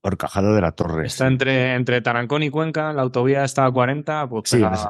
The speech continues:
Speaker 2: pega a la carretera, se ve que tiene arriba un cementerio que pasa una plaza de toros,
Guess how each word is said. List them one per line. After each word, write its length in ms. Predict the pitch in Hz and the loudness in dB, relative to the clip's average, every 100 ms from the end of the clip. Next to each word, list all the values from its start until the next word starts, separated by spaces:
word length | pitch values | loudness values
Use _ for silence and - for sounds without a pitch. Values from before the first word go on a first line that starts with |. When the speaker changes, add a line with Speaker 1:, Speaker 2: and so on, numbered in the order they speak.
| 104 | -4
Speaker 2:
pega 180 | 120 120 | -2 2
a 20 | |
la 100 | 135 | 2
carretera, 460 | 123 120 117 123 117 | 2 2 2 2 2
se 140 | 113 | 0
ve 180 | 117 120 | 2 2
que 120 | 110 | 0
tiene 260 | 110 120 120 | 0 0 0
arriba 260 | 117 120 117 | 2 2 0
un 60 | |
cementerio 440 | 113 113 113 120 113 | -2 -2 2 2 2
que 100 | 110 | 0
pasa 180 | 107 | 0
una 120 | 113 110 | -2 -4
plaza 200 | 110 104 | -4 -4
de 80 | |
toros, 280 | 104 135 123 | 0 0 2